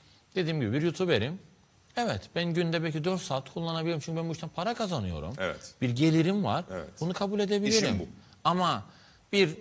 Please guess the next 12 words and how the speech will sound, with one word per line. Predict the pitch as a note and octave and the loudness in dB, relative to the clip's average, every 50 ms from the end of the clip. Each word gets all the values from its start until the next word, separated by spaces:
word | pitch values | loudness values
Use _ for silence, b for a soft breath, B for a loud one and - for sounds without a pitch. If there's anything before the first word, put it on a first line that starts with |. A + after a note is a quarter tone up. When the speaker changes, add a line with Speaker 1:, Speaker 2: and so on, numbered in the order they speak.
| - - - | -12 -8 -2
Speaker 1:
öğrencinin | - F3 F3+ F3 E3+ D#3+ C#3+ A#2+ G2+ G2+ F#2+ G#2+ B2 C3+ C#3 C3+ A#2 | 2 4 4 4 4 2 2 0 0 0 2 2 2 2 0 -2 -4
Speaker 2:
Evet. | - F#2+ F2+ D2+ - - | -4 -6 -6 -6 -2 2
Speaker 1:
veya | C#3+ C#3+ C#3 C3+ C3 | 4 6 6 6 4
işte | B2 - - C3+ C3+ | 2 0 -2 -4 -2
normal, | C#3 C#3+ C3+ C3+ C#3 C#3 C3+ C3+ | -2 -2 0 2 2 2 2 2
e, | C3 C3+ - - A#2 A2+ A2+ A2 G#2+ G#2 G#2 G2+ G2+ G2 F#2+ F#2 F2 D2+ - | 0 -4 -6 -6 -4 -2 -2 0 0 0 0 0 -2 -2 -2 -4 -4 -4 -4
sıradan | - - D#3 C3+ B2 C3+ C3+ C3+ | -4 -2 0 0 0 0 0 0
bir | C3+ | 0
halkın, | B2 G2+ A#2 A#2+ G#2 G2+ - C#3 C3 B2+ | 0 0 -2 -2 -2 -2 -4 -4 -4 -2
bir | B2 B2 | -2 -2
Speaker 2:
Evet. | A2+ | 0
Speaker 1:
vatandaşın | A#2 A2+ G#2+ A2+ G2+ G2 F2+ F#2 - C3 C3 A#2 | 0 -2 -2 -2 -4 -4 -4 -2 -2 -2 -2 -4